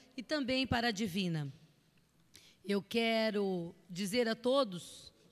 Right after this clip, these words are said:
que Ruth Helman veio a Naviraí e muito ajudou as nossas professoras do ensino infantil. E ela escreveu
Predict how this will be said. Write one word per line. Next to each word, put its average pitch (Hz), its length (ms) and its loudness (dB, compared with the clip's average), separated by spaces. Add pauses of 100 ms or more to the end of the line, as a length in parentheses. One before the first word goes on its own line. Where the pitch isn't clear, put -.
(600)
que 269 120 0
Ruth 294 260 0
Helman 208 680 -2 (880)
veio 269 340 2
a 277 60 2
Naviraí 226 800 0 (400)
e 247 80 2
muito 330 320 4
ajudou 262 540 4
as 233 100 2
nossas 214 340 -4
professoras 208 680 -4
do 175 80 -8
ensino 190 340 -6
infantil. 180 560 -8 (520)
E 269 140 2
ela 262 160 4
escreveu 226 800 0